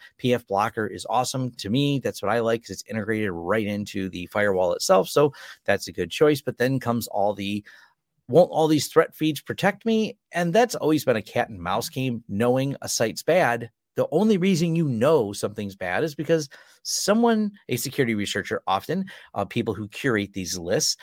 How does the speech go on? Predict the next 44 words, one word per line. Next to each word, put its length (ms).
will 120
go, 140
"Hey, 500
that's 280
interesting. 500
Why 180
is 120
this 180
site 240
doing 280
this?" 300
In 60
some 160
examination, 800
or 360
sometimes 480
some 120
investigation 680
through 220
an 180
attack 400
that 140
happened 480
will 440
bring 400
this 360
list 380
up 260
and 160
go, 180
"We 140
found 320
another 220
bad 240
site." 280
But 260
who 220
was 220
the 80
victim? 500
That's 240
the 100
first 240
question. 380